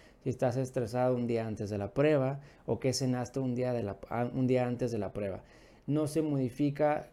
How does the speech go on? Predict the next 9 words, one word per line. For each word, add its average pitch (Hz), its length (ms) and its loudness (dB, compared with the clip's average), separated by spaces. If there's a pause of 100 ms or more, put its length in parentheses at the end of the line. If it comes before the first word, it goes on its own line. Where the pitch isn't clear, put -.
con 120 500 2
la 143 200 6
comida 147 500 2
de 113 160 -2
dos 127 280 0
o 120 80 -4
tres 117 240 0
días 107 300 -2
antes. 151 520 -2